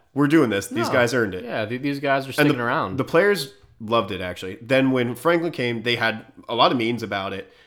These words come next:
Speaker 1: and they took him away. And some of the guys who were on the teams with their names on them were like, "Oh, like, I kinda want my name." Like, they're, they're recorded saying this stuff. They're like, "I kinda want my name."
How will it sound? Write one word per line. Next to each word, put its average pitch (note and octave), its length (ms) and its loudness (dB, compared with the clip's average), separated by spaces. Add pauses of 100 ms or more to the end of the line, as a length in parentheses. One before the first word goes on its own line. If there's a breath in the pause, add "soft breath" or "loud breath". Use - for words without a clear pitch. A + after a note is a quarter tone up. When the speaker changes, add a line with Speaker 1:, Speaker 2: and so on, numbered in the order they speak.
(420 soft breath)
Speaker 1:
and G#2+ 600 0
they B2 160 0
took C#3+ 160 0
him C#3+ 100 0
away. G2 520 -2 (100)
And A2 160 -4
some C#3+ 140 0
of E3 40 2
the E3 60 4
guys D3+ 220 0
who D#3 60 -2
were D#3 40 0
on C#3+ 60 0
the B2 60 -4
teams B2 220 -6
with A2+ 140 -10
their G#2+ 220 -6 (340)
names A2 340 -2
on B2+ 140 0
them C#3 120 0
were A2+ 120 -2
like, G#2 220 -4 (640 soft breath)
"Oh, B2+ 340 -8
like, G2+ 160 -14
I G2 60 -14
kinda C3 240 -4
want B2 140 -2
my A2 60 -2
name." A2 200 -2
Like, G#2+ 160 -2
they're, C#3 140 2
they're A#2+ 160 -2
recorded A2+ 380 -4
saying G#2+ 280 -6
this G2+ 120 -8
stuff. G#2 220 -10
They're G#2 100 -14
like, - 160 -18
"I - 40 -20
kinda D#3 220 -14
want C3 140 -8
my B2 60 -6
name." B2+ 220 -6